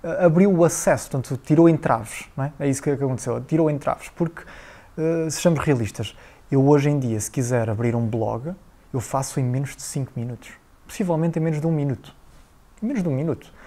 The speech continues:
Se eu quiser abrir um canal de Instagram, a mesma coisa. Demora um minuto. E qualquer outra rede eu poderei dizer a mesma coisa. Portanto, é incrivelmente fácil.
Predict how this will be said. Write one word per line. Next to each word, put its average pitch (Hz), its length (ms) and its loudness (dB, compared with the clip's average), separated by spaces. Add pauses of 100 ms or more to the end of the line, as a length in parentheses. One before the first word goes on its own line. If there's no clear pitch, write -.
(160)
Se - 140 -2
eu 131 40 -2
quiser 131 200 2
abrir 127 260 2
um 120 140 0
canal 127 340 -2
de 107 100 -8
Instagram, 117 560 -4 (140)
a - 40 -10
mesma 139 260 -4
coisa. 113 320 -6 (100)
Demora 117 160 -4
um 131 60 -2
minuto. 151 400 -2 (280)
E 139 400 -4
qualquer 160 300 4
outra 160 220 6
rede 156 200 4
eu 165 60 4
poderei 156 340 4
dizer 151 260 4
a 147 40 2
mesma 143 220 0
coisa. 131 180 0
Portanto, 110 220 -8 (140)
é 151 60 2
incrivelmente 147 800 4 (220)
fácil. - 640 -2